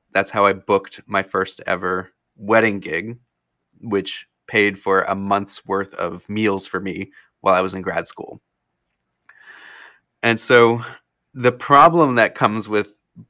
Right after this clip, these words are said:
booking those high-paying shows is that there is a lot of administration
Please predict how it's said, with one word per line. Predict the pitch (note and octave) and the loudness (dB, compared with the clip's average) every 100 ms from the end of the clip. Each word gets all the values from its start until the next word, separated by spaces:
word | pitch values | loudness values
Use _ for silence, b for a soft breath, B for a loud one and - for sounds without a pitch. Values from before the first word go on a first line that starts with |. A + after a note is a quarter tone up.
| _ _ _ - | _ _ _ -4
booking | B2 A#2 G#2+ G#2 | -2 0 -2 0
those | G#2 G2 | -2 -2
high-paying | - G2+ G2+ G2+ G2 | 0 0 0 -4 -4
shows | - G2 G#2+ B2 - _ _ - | -2 0 0 -4 -14 _ _ -6
is | A2 G#2+ | -6 -2
that | A2+ A2 G2+ | 2 2 2
there | A#2 A#2 _ - | -2 -2 _ -4
is | C3+ C#3 A#2 | 0 0 0
a | G2+ | -2
lot | G#2 G2+ G2+ | 2 4 2
of | G2 | 0
administration | F#2+ G2+ G#2 G2 - F#2+ F#2+ F2 D2+ | -4 -4 -4 -8 -6 -6 -6 -12 -14